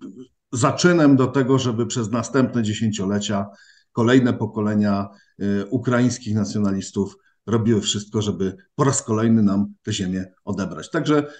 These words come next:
stójmy na gruncie status quo i mu-, mówmy poważnie, e, w, jeżeli chodzi o układ ten, e,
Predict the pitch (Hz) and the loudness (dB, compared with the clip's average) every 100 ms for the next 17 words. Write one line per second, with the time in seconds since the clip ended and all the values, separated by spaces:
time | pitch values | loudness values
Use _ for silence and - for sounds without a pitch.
0 | _ - - 262 208 196 147 147 143 143 | _ -2 6 8 8 6 4 4 6 6
1 | 165 - 135 143 127 113 - - 147 131 | 4 2 -2 -2 -4 -8 -6 2 8 8
2 | 135 135 135 156 139 139 127 110 120 110 | 8 6 4 4 4 2 0 -2 -2 -2
3 | 120 117 107 73 95 107 107 104 - 110 | -2 -2 -4 -8 -6 -4 -4 -6 -6 -6
4 | - 127 123 120 120 117 117 107 104 113 | -6 -4 0 2 2 0 -2 -2 0 -2
5 | 107 107 107 _ - _ 110 107 101 104 | -2 -6 -6 _ -20 _ -2 0 0 -2
6 | - - | -14 -18